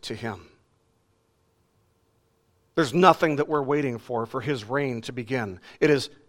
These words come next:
happening now. He is reigning from heaven right now. The beasts of the field, the birds of the air, the fish, and even the deepest seas, it is all under his authority right now.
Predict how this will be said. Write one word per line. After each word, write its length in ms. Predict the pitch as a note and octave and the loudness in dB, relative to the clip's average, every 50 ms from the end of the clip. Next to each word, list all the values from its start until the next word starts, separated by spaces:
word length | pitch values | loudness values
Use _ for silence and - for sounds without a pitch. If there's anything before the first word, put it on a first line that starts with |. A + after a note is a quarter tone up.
| _ _ _ _ _ _ _ _ | _ _ _ _ _ _ _ _
happening 460 | - D#3+ E3 E3+ - D3+ C#3 C3+ C3 C3 | 4 6 6 6 6 4 2 0 0 2
now. 260 | C3+ D3 C#3 A2 G2+ | 2 4 4 4 2
He 180 | G#2+ D3+ E3+ D3+ | 0 0 0 0
is 140 | C#3+ - - - - - | 0 0 -4 -10 -12 0
reigning 520 | C3 D3+ E3+ F3 F3+ E3+ D#3 C3 B2+ B2+ | 4 4 6 6 6 6 4 2 0 -2
from 280 | - - F3 F3 F3+ E3+ | 2 4 4 6 6 4
heaven 360 | D3 F3 E3+ D#3 C#3 C3+ B2+ | 6 6 6 4 4 0 0
right 300 | A#2+ C3 D3 D3+ D#3 D#3 | 4 6 6 6 6 4
now. 400 | C#3+ C#3+ D3 D3 B2+ A2 G2 - - - - - - - | 0 0 0 2 0 0 -2 -4 -10 -16 -20 -20 -6 -4
The 80 | C#3 D3 | -4 0
beasts 380 | A#2 F3+ G3 A3+ A3 - - A3 | 2 4 6 6 6 6 4 4
of 80 | F3+ | 4
the 80 | F3 - | 4 2
field, 420 | - - G3 G3 F#3+ E3+ D3 C3 | 2 4 6 8 8 8 8 6
the 60 | D3 | 4
birds 640 | B2+ B2 E3+ F3+ G3 G3+ G#3 F3+ D3+ C3+ A2 - - - - - - | 4 6 10 12 12 12 12 10 6 0 -4 -6 -6 -10 -4 2 4
of 140 | E3+ D#3 C#3+ | 4 4 6
the 180 | D#3 D#3 D#3+ | 4 4 6
air, 180 | E3+ E3+ D#3+ D3+ | 8 8 8 6
the 120 | B2+ C3 | 4 0
fish, 520 | - - F3+ G3 G3+ F#3 - - - - - - - - | 0 4 6 8 8 8 6 2 -2 -4 -8 -10 -2 0
and 140 | D#3+ E3 E3 | 2 2 4
even 480 | F#3 F#3+ G3 F#3+ D#3+ E3+ E3 D#3+ C#3+ - - - | 4 4 4 4 4 4 4 2 0 -4 -8 -4
the 80 | - D#3 | -4 0
deepest 480 | B2+ D#3+ F#3 F3 - E3 D#3 - - - | 2 4 2 4 4 2 0 0 0 0
seas, 300 | E3+ D#3+ D#3 D3 C3 - | 2 2 2 0 0 2
it 120 | F#3 E3+ | 2 4
is 140 | E3+ D#3+ D3 | 4 4 4
all 480 | F#3 E3 E3+ E3+ E3+ D#3+ D3 C3 C3 - | 6 6 8 8 8 8 6 4 2 0
under 280 | E3 E3 D#3 D#3+ C#3+ | 0 0 0 0 0
his 420 | C3+ C#3 D#3+ F3+ F3 E3 D#3 C3+ - - | 0 2 2 4 4 4 2 0 0 0
authority 720 | E3+ - - E3+ E3 E3+ E3+ E3 D#3 C#3+ C#3 B2+ B2 A#2 - - - - - | 0 0 2 4 6 6 8 6 6 4 2 -2 -6 -8 -14 -18 -20 -16 -10
right 420 | - C3+ C#3+ D3+ D#3 E3 E3+ E3+ E3+ | -6 -2 6 8 8 8 8 6 4
now. 400 | D#3+ D#3+ D#3+ D3+ C#3 B2 A2 | 2 4 6 6 6 4 2